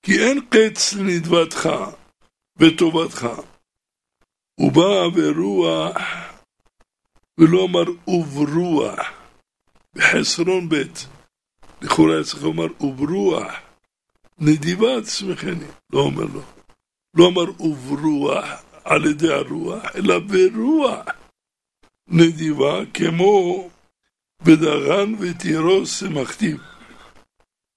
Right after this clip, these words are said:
אז מה זה לא בדגן ובתירוש? בדגן ותירוש זה השמיכה, על זה אדם בעולם הזה. מה השמיכה שלו? שיש לו מה לאכול ומה לשתות. דגן ותירוש, אז גם פה. רוח נדיבה היא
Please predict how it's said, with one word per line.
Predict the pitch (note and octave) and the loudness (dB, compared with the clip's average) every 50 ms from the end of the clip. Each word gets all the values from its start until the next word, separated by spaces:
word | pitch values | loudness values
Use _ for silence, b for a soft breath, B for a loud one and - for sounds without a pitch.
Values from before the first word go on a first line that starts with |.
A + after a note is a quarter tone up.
| _ _ _ _ - | _ _ _ _ 0
אז | A2 A2+ A2 A2 | 2 2 2 2
מה | B2 C3+ D#3 E3 | 2 2 2 2
זה | D3+ D3+ D3+ D#3+ D#3+ D#3 | 2 0 -2 -2 -2 0
לא | D3+ F3 G3 | 2 2 2
בדגן | G3+ A#3+ G3+ F3+ D#3+ E3 D#3 D3 C#3+ C#3 D#3 D#3+ E3 D3 C#3 | 2 2 0 0 0 0 0 0 0 -2 -2 -2 -2 -2 -4
ובתירוש? | C#3+ C#3 C3+ D3 C#3 - - E3 D#3 D3 - - - | -6 -4 -2 -2 -4 -2 -2 -4 -4 -4 -4 -8 -8
בדגן | F3 - D3 E3+ E3 D3 D3 D3+ F#3+ A3+ B3 C4 A#3+ | -10 -4 0 0 0 0 0 0 0 0 0 -2 -6
ותירוש | A3 G3+ G3+ G#3+ A3 G#3+ A3 C4+ B3+ | -8 -6 -4 -2 -2 -2 -2 -4 -6
זה | A3+ B3 C4 | -6 -6 -6
השמיכה, | E3+ D#3 - - - G#3 G3 - - G#3+ G3+ F3+ | -6 -4 -6 -6 -6 -6 -6 -4 -2 -2 -2 -4
על | F3+ F3+ | -4 -8
זה | F3 E3+ F#3+ E3+ | -4 -2 -2 -2
אדם | E3 D#3+ - E2+ - - | -2 -2 -4 -4 -4 -4
בעולם | - - - D#2+ F2+ F#2 - - E2+ | -6 -6 -6 -4 -2 -2 -2 -2 -2
הזה. | D#2 C#2 - - - - - F#3 F#3+ F3+ - - _ _ _ _ _ _ _ _ _ _ _ _ _ _ _ - | -4 -6 -8 -10 -12 -10 -10 -10 -10 -12 -16 -20 _ _ _ _ _ _ _ _ _ _ _ _ _ _ _ 2
מה | E3 E3+ F3+ | 4 4 4
השמיכה | F#3 E3+ - - F#3+ F#3+ E3+ D#3 - E3 F#3+ E3+ | 4 2 -2 -6 -4 -4 -4 -4 -4 -4 -4 -4
שלו? | - - D#3+ D3+ D3+ E3 E3+ F3 | -4 -4 -6 -6 -4 -4 -4 -4
שיש | F3 - A3+ A3 G#3 - | -4 -4 -4 -6 -4 -2
לו | - G3 | -2 -2
מה | G#3+ G#3+ G3 | -2 -2 -2
לאכול | F#3+ F#3+ F3+ F3+ - - F3 F3 F#3+ | -2 -2 -4 -4 -4 -4 -4 -2 -2
ומה | G3 F#3+ | -4 -4
לשתות. | F#3 G#3 F#3 - - - G#3+ F#3 - - - - - - _ _ _ _ _ _ | -6 -6 -8 -10 -10 -8 -8 -8 -8 -8 -12 -20 -20 -20 _ _ _ _ _ _
דגן | F#3 F#3 E3 D#3+ D3 D#3+ F#3+ G3 G#3 G#3 | 2 4 4 4 4 0 -2 -2 -4 -6
ותירוש, | - D3 C#3 C#3+ D#3 D3+ D#3 E3 E3 - | -10 -10 -8 -6 -4 -4 -4 -4 -4 -8
אז | - - - A2 A#2 | -12 -14 -14 -12 -8
גם | C3 D#3 F3 G#3+ G#3 | -4 -4 -2 -2 -4
פה. | - F3 - - - - _ _ _ _ _ _ _ _ - D#3+ D#3+ | -6 -6 -8 -8 -10 -16 _ _ _ _ _ _ _ _ 0 2 2
רוח | F#3 G3+ A3 A3+ G3+ - F#3 G#3 | 2 2 0 0 0 -2 -4 -6
נדיבה | A3 G3+ G3 G3+ G3+ G#3 G#3 | -6 -6 -4 -2 -2 -2 -2
היא | G3+ G3 F#3+ A#3 C#4 C#4+ C4 G#3+ F#3 F#3+ F#3 | -2 -2 -2 0 0 0 0 -2 -6 -10 -12